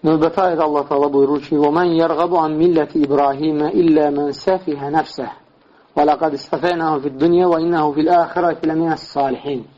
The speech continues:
Səfih olanlardan başqa kim İbrahimin dinindən üz çevirər? Millət burada deyildikdə din qəsd edilir. İbrahim əleyhissalamın dini,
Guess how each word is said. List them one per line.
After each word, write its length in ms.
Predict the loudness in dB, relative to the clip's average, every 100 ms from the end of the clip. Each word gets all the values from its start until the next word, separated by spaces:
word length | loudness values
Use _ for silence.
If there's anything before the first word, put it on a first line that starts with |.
| _ _ _ _ _ -20 -20 -20 -20 _ _
Səfih 360 | -4 0 2 4
olanlardan 560 | 2 2 0 0 0
başqa 360 | -2 -2 -2 -2 -2 -10 _ _ _ -6
kim 220 | 0 2 2 2
İbrahimin 560 | 2 2 2 0 -2
dinindən 480 | 0 0 0 0 0
üz 160 | -2 -4
çevirər? 480 | -6 -4 -10 -16 -20 _ _ _ _ _ _ _ _ _ _ _ _ 2
Millət 300 | 4 2 0
burada 320 | -2 0 0
deyildikdə 460 | 2 2 0 0 -2 2
din 180 | 2 2
qəsd 280 | -2 -2 -6
edilir. 240 | -6 -10 -8
İbrahim 380 | -4 0 0 0
əleyhissalamın 640 | 0 0 -4 -6 -4 -4 -2
dini, 300 | 0 2